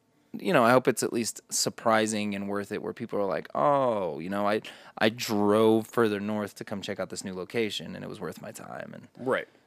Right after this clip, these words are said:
Speaker 1: and stuff.
Speaker 2: I'd imagine it will be.
Speaker 1: I mean,
Speaker 2: I mean,
Speaker 1: I'm doing my best.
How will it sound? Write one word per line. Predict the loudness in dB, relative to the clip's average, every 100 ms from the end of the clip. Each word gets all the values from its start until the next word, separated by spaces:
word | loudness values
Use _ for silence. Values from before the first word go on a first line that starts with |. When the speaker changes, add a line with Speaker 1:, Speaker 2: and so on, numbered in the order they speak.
| _ _ _ -10
Speaker 1:
and | -6
stuff. | -4 -6 -8 -12 -20 _ _ _ _ _ _ -8
Speaker 2:
I'd | 0
imagine | 2 2 -2 -12
it | -12
will | -14
be. | -16 -20 _ _ _ _ _ _ _ 2
Speaker 1:
I |
mean, | 2 2 0 -8 _ _ _ -6
Speaker 2:
I | -4
mean, | -4 -8 -12 _ _ -4
Speaker 1:
I'm | 2
doing | 6 8
my | 8
best. | 4 -2 -12 -14